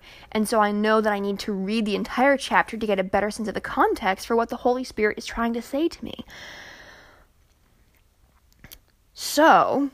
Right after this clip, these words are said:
God has infinite emotions. And he has scripture throughout all of that book that,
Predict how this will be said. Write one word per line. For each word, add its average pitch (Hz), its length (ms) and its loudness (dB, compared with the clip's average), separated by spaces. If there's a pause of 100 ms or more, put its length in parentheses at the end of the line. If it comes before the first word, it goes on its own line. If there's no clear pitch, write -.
(920)
God 277 360 6
has 214 720 4
infinite 233 440 0 (240)
emotions. 190 800 -2 (960)
And 220 220 2
he 285 280 -2
has 277 600 2 (300)
scripture - 840 0 (460)
throughout 277 460 6
all 269 240 6
of 285 80 -2
that 247 220 2
book - 380 2 (400)
that, 220 440 4